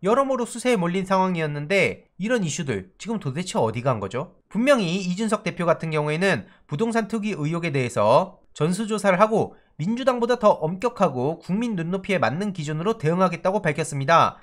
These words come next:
하지만 말뿐이었죠. 당연히 이로 인해서 내로남불이란 지적을 피하기에도 역부족인 상황이었고요. 곽상도 아들 오십억 퇴직금 논란은 말할 것도 없습니다.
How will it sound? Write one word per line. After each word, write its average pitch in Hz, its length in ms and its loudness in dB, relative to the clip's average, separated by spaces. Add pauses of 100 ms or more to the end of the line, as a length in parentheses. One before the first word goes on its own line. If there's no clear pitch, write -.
하지만 220 400 2
말뿐이었죠. 180 1040 2
당연히 208 500 -2
이로 175 240 -2
인해서 160 360 0
내로남불이란 170 680 0
지적을 147 380 -4
피하기에도 185 640 0 (260)
역부족인 196 500 0
상황이었고요. 131 920 0 (200)
곽상도 226 540 2
아들 139 240 4
오십억 196 400 -2
퇴직금 226 420 -6
논란은 143 520 0 (200)
말할 151 300 -2
것도 196 240 0
없습니다. 147 560 2